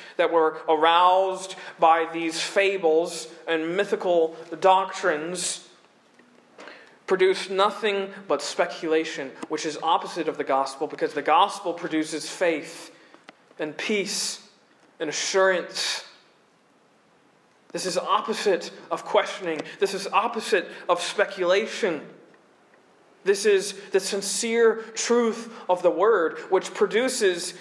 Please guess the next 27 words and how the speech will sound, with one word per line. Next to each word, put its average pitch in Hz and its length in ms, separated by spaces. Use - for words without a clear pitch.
sincerity. 190 800
That 165 220
word 196 260
there 170 180
in 160 100
verse 160 300
five, 170 520
that - 180
charity, 175 480
obviously, 160 760
we 165 100
know 170 260
it 156 80
as 165 300
the 160 80
word 143 380
love. 147 600
And 147 80
this 151 160
is 170 100
what 160 180
the 156 80
ministry 151 440
of 143 80
the 143 60
gospel 139 440
does. 160 640